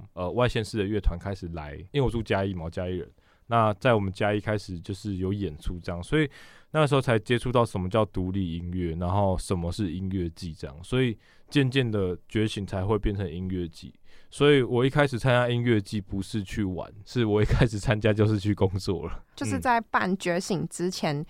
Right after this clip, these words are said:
Speaker 2: 你没有真的参加过音乐季吗？以一个听众的身份。
Speaker 1: 没有，那个时候我都参加什么演唱会啊，
Speaker 2: 哦。
Speaker 1: 或者是签唱会。反正那个时候流行的东西都是唱片工业时期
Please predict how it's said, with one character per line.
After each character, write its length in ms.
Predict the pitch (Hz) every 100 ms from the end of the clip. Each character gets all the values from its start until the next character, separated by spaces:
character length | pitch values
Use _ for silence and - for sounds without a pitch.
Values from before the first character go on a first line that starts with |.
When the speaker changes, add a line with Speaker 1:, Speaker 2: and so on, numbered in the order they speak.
| -
Speaker 2:
你 100 | 165
没 120 | 165
有 200 | 185 185 -
真 160 | 190 180
的 80 | 165
参 240 | - 160
加 180 | 165 151
过 240 | 170 160 -
音 180 | 156
乐 160 | 165 151
季 220 | - 160
吗？ 160 | 139 127
以 140 | 160
一 80 | 165
个 100 | 175
听 380 | - - 202 202
众 200 | 202 160
的 120 | 165
身 260 | - 151 151
份。 180 | - -
Speaker 1:
没 140 | 107 104
有， 120 | 98
那 120 | 117
个 80 | 110
时 100 | 107
候 100 | 107
我 140 | 92
都 100 | 95
参 160 | 95 95
加 80 | 98
什 140 | 87
么 80 | 82
演 160 | 82 76
唱 200 | - 87
会 280 | 82 95 80
啊， 140 | 80 85
Speaker 2:
哦。 420 | 180 190 202 202
Speaker 1:
或 180 | 143 180
者 80 | 98
是 100 | 92
签 240 | - 95
唱 220 | 92 90
会。 240 | 90 90 87 - - - -
反 100 | 113
正 80 | 135
那 80 | 190
个 80 | 180
时 100 | 156
候 140 | 175
流 220 | 151 131
行 160 | 139 123
的 100 | 113
东 160 | 123 127
西 140 | 127
都 80 | 123
是 240 | 131 113
唱 200 | - 123
片 160 | 117 117
工 260 | 104 113 120
业 140 | 110
时 200 | - 95
期 400 | 95 - 82 78